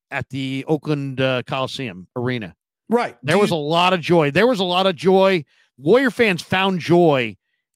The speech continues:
Speaker 1: and in their basketball team without titles.
Speaker 2: You had to
Speaker 1: Now
Speaker 2: find
Speaker 1: the
Speaker 2: it.
Speaker 1: new Warrior fan demands titles, and I don't know if they're gonna be able to derive the same joy that we derived. I remember high-fiving people.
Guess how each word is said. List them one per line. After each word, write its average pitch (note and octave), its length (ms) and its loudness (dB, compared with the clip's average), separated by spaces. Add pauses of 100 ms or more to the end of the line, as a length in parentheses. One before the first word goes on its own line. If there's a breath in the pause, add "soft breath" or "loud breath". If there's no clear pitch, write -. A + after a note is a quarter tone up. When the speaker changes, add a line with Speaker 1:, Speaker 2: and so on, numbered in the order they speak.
(120)
Speaker 1:
and C#3 460 -4
in D#3+ 140 -2
their D3+ 120 0
basketball C#3+ 480 -2
team C3 240 -8
without A#2 300 -6
titles. G#2 500 -12 (180)
Speaker 2:
You D#3 100 -2
had G#3 120 -6
to C3+ 120 -12
Speaker 1:
Now D#3+ 180 0
Speaker 2:
find A3 100 0
Speaker 1:
the F#3 40 0
Speaker 2:
it. E3+ 80 -2
Speaker 1:
new A#3 200 4
Warrior F#3 380 2
fan D#3 480 -4 (240)
demands F3 520 0
titles, G2+ 540 -12 (360)
and D3 120 -6
I F#3 80 0
don't A3+ 120 -2
know B3+ 140 4
if B3+ 100 0
they're G3+ 140 0
gonna D3 160 -4
be C#3 120 -2
able B2+ 160 -4
to A#2 120 -4
derive A#2+ 440 -4
the A#2 100 -6
same B2+ 260 -8
joy A2 420 -2 (460)
that C3+ 200 -2
we D3 280 -2
derived. A#2 720 -4 (340)
I G#3 80 2
remember B3 420 2
high-fiving F3 840 -2
people. B2 400 -6